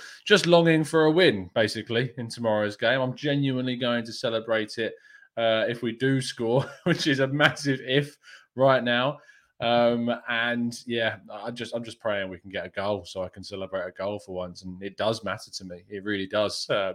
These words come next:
<laughs> beat, beating West Brom in the second round of the League Cup. Um, I hope you're doing well. I hope you are good. Uh, please do drop a like on the video and subscribe to the channel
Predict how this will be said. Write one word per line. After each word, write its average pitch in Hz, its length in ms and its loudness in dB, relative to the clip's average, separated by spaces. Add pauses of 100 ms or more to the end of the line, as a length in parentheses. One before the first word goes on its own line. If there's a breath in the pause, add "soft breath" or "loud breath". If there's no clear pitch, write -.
<laughs> - 120 -8
beat, - 220 2
beating 117 320 0
West 120 240 -2
Brom 117 300 4
in 104 60 -4
the 117 80 -4
second 117 360 2
round 107 300 2 (440 loud breath)
of 131 220 6
the 123 80 0
League 117 340 2
Cup. 127 300 4 (500 loud breath)
Um, 175 320 12
I 170 60 6
hope 185 160 12
you're 175 80 2
doing 170 220 8
well. 170 320 10
I 147 60 4
hope 156 180 4
you 160 140 2
are 147 60 4
good. 151 320 2 (160)
Uh, 131 180 8
please 147 200 0
do 143 100 -4
drop 123 200 0
a 131 40 0
like 123 200 4
on 127 40 -2
the 120 60 -2
video 113 200 0
and 110 100 -4
subscribe 113 440 0
to - 60 -18
the 113 80 -14
channel 117 300 -2